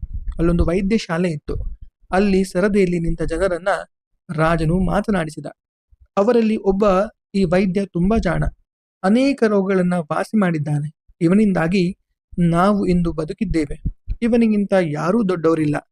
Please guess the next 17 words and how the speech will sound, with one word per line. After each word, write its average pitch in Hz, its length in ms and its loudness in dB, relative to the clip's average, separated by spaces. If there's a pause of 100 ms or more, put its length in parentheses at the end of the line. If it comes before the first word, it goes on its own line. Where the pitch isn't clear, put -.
(340)
ಎಂದು 196 340 4 (520)
ವೈದ್ಯನನ್ನ 185 480 2
ತುಂಬಾ 170 380 0 (340)
ಕೊಂಡಾಡಿದ್ರು. 170 600 0 (500)
ರಾಜನು 175 500 2
ಮುಂದೆ 165 260 -2
ಹೋದಾಗ 156 380 -4 (640)
ಒಂದು 165 260 0
ಧರ್ಮಛತ್ರ 202 640 2
ಕಂಡು 165 440 -2 (580)
ಅಲ್ಲಿ 254 200 4
ನಿಂತ 196 300 2 (240)
ಜನರನ್ನ 170 360 -2
ಮಾತನಾಡಿಸಿದ. 170 760 -4 (640)
ಅವರು 175 280 2
ಧರ್ಮಛತ್ರವನ್ನ 165 920 0
ನಡೆಸುತ್ತಿರುವ 165 640 0